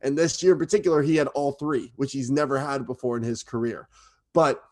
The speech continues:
I'm not gonna take that away from him because he's a very efficient passer, one of the most accurate, barely throws interceptions. You know, like, that's, those are traits that you don't see in a quarterback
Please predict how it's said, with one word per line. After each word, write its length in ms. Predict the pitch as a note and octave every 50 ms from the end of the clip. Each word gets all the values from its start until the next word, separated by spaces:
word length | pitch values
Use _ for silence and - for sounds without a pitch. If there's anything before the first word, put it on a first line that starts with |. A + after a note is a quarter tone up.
| _ _ _
I'm 120 | - E3+ F3
not 180 | D#3+ D#3 C3+
gonna 140 | - C#3+ C3+
take 180 | - D#3+ C3+ A2+
that 120 | C3 B2
away 200 | A#2+ C3+ F#3 G#3
from 180 | G3+ D3+ D3 D3
him 120 | C#3+ C3+
because 280 | - B2+ C#3+ C#3 A#2+ A#2
he's 200 | C3 C3 A#2 A#2+
a 40 |
very 300 | A#2 G2 C3+ C#3 D3+ D#3+
efficient 320 | D3+ C#3 D#3+ D3 C3 C#3+ B2+
passer, 540 | C3+ B2+ B2 A#2+ A#2+ - C3 B2 A#2+ A2+ - _ _ _ _
one 160 | _ B2 C#3 D3
of 60 | D3+
the 80 | D3+ D3+
most 200 | D3+ D3 C#3 C#3+
accurate, 500 | C3+ C3 B2 A#2 - B2+ B2+ B2 B2 B2 _ _ _ _ _ -
barely 320 | C3+ C#3 D3 D3+ D#3 D3
throws 300 | C#3 - C#3+ C3+ B2+ A2+ B2+
interceptions. 720 | B2 A#2+ A2+ - - A2+ A2 - - A#2 A2+ A2+ G#2 G#2+
You 80 | B2 B2
know, 140 | B2 B2
like, 240 | B2 A#2+ A#2+ A2+ G2
that's, 260 | - D3 D3 C#3+ - - _ E3
those 280 | D#3 E3 F3 E3+ D#3 E3
are 60 | E3+
traits 340 | C3+ - - E3 D3+ B2+ -
that 100 | C#3+ C#3
you 80 | C#3 B2+
don't 340 | G#2 C#3 C#3 C#3 C#3 - -
see 320 | - - C#3+ C#3+ C3+ B2
in 120 | G#2 B2
a 40 | A#2+
quarterback 600 | A#2+ - B2+ B2 A#2+ A#2 A2 A#2 A2 G2+ - -